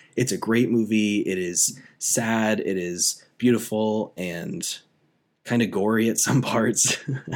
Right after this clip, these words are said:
I forgot how gory it was the, upon the second viewing, but,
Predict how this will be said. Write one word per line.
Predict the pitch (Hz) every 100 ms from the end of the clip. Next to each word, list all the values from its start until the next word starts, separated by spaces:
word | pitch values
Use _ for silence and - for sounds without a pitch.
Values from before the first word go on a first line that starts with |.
| 135
I | 113 - - _
forgot | - 113 101 98
how | 101
gory | 87 90 92
it | 90
was | 90 82
the, | 80 - - -
upon | 104
the | 95
second | - 87 92
viewing, | 85 87 85 87
but, | 82 82